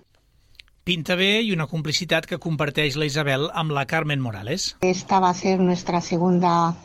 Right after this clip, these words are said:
Speaker 2: nuestra segunda representación este mes, este año, <clears throat> em, donde se va a ver el trabajo que,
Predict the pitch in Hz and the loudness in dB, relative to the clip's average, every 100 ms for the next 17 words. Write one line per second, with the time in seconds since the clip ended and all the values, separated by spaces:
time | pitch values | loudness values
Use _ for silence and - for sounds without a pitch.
0 | - - - 180 180 - 185 185 190 196 | -18 -20 0 2 2 0 -2 2 4 4
1 | 185 180 180 180 175 180 175 185 - 202 | 4 0 0 -2 0 0 0 -2 0 2
2 | 190 185 185 180 - - - - - 196 | 4 4 2 0 -10 -16 -16 -8 -2 -2
3 | 196 180 175 220 302 - - 180 - 190 | 0 2 2 2 0 -6 -4 -4 0 2
4 | 170 180 240 349 - - 269 220 - - | 2 4 4 2 -2 0 6 6 6 -2
5 | - - - - 214 196 190 180 175 175 | -12 -12 -12 -6 0 2 4 4 4 2
6 | 175 175 185 190 190 180 180 175 175 170 | 2 2 0 2 2 4 4 4 2 0
7 | 170 196 185 180 185 185 170 180 175 180 | 0 2 4 4 2 2 2 2 4 2
8 | - 175 165 196 175 170 165 | 0 -2 0 0 2 4 2